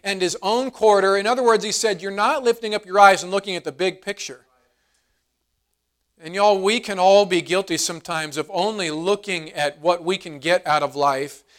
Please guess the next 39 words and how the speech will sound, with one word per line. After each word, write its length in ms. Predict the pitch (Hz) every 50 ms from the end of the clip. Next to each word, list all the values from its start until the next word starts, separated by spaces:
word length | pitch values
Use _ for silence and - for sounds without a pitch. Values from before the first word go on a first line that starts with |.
| _ _ _ -
instead 440 | 156 160 - - - 214 208 196
of 100 | 185 160
lifting 320 | 175 208 208 208 220 202 196
up 160 | 190 - -
our 260 | 185 180 175 180 180
eyes 560 | 170 170 170 160 143 143 156 165 160 - - - _
and 220 | 175 175 175 165
seeing 440 | - - - - 220 214 202 190 180
the 100 | 170 156
big 340 | 139 131 190 202 196 202 _
picture 320 | - 202 196 - - 180
of 80 | 165 151
what's 200 | 160 151 - -
really 260 | 170 175 190 190 180 160
going 340 | 151 160 160 156 151 151
on. 360 | 156 160 151 139 131 139 147 147 _ _ _ _ _ _ _ _ _ _ _ _ _ _ _ _ _ _ _ _ _ _ _ _ 151
And 80 | 147
he 80 | 143 147
says 300 | 139 - 185 180 165 175
in 80 | 170 156
verse 240 | 165 170 165 -
number 140 | 180 156 156
twelve, 440 | 151 - - 180 175 165 156 139 -
"Come 300 | - - 175 190 190 180
ye," 460 | 151 135 135 123 131 127 135 135 _ _ _ _ _ _ _ _ _
say 340 | - - - - 156 143 135
they, 320 | 127 131 131 131 139 147
"I 200 | - 147 143 160
will 160 | 165 160 151 147
fetch 380 | - - 165 147 139 - -
wine, 540 | 135 139 139 139 143 147 156 175 196 190 _ _ _ _ _ _ _ _ _ _ _ _ _ _ _ _
and 140 | 139 139 139
we 120 | 160 185
will 140 | 180 175 160
fill 320 | - - - 190 190 190
ourselves 560 | 180 175 170 156 - - 190 180 175 170 -
with 120 | 147 147 -
strong 560 | - - - - 160 160 165 165 170 165 147
drink, 480 | 139 151 175 180 170 156 - _ _